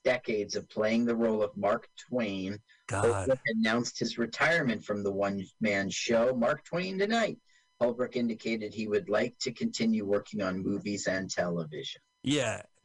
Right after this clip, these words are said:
Speaker 2: please don't typecast me. It's been six decades.
Speaker 1: <laughs>
Speaker 2: Enough. Ooh.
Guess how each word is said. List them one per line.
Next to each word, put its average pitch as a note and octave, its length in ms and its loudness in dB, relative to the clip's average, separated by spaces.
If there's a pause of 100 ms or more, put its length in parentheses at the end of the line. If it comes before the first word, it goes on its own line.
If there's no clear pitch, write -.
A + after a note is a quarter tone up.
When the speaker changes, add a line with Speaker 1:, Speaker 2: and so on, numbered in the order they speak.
(200)
Speaker 2:
please D#3 200 2
don't C3+ 180 0
typecast A2 600 -2
me. G2 100 -2
It's G2+ 140 -4
been C3 160 -2
six - 560 -2
decades. A2+ 680 -4 (200)
Speaker 1:
<laughs> - 260 -20
Speaker 2:
Enough. D3 1160 -2 (4000)
Ooh. G2 440 -2